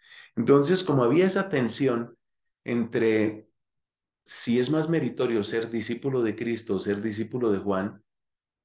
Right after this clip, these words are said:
este versículo viene a aclarar que Juan no era la luz. En cambio, de Cristo sí se va a decir en el mismo Evangelio de Juan, "Yo soy la luz del mundo".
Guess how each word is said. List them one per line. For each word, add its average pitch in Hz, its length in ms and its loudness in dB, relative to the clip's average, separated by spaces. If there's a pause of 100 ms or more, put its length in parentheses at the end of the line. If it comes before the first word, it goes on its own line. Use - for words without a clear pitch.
(120)
este 135 260 2
versículo 135 480 2
viene 117 200 2
a 131 40 -2
aclarar 104 600 -2
que 101 240 -4
Juan 117 320 2
no 113 140 2
era 110 160 0
la 98 140 -2
luz. 107 440 -4 (360)
En 104 120 2
cambio, 117 340 6
de 107 160 0
Cristo 170 420 0
sí 92 160 -2
se 107 100 -2
va 110 100 0
a 113 60 0
decir 117 280 -2
en 85 100 -6
el 82 80 -8
mismo 95 260 -4
Evangelio 139 440 0
de 135 80 2
Juan, 110 400 -4 (800)
"Yo 147 340 2
soy 104 260 -2
la 98 120 -2
luz 95 180 -6
del 92 140 -4
mundo". 92 440 -4